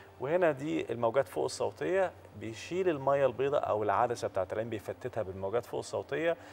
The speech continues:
لكن لو خدنا بالنا إن المحفظة نفسها لسه موجودة وخاصة الغشاء ال-، الخلفي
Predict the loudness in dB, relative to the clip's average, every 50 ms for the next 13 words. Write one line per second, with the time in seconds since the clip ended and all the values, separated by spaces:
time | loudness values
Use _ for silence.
0 | -20 -14 -8 -6 -6 -6 -2 2 2 2 4 6 6 6 6 6 6 6 6 6
1 | 6 4 0 0 -2 -4 -6 -8 -8 -6 -4 -4 -4 -4 2 6 8 8 8 6
2 | 2 0 -2 -6 -8 -10 -8 -8 -6 -4 -4 -4 -4 -6 -6 -6 -4 -4 -4 -4
3 | -2 0 0 0 -2 -4 -4 -6 -4 0 2 2 2 2 0 -4 -4 -4 -4 -4
4 | -6 -4 0 2 2 2 0 -2 -8 -8 -8 -10 -12 -12 -14 -14 -14 -14 -12 0
5 | 4 4 4 4 2 -8 -16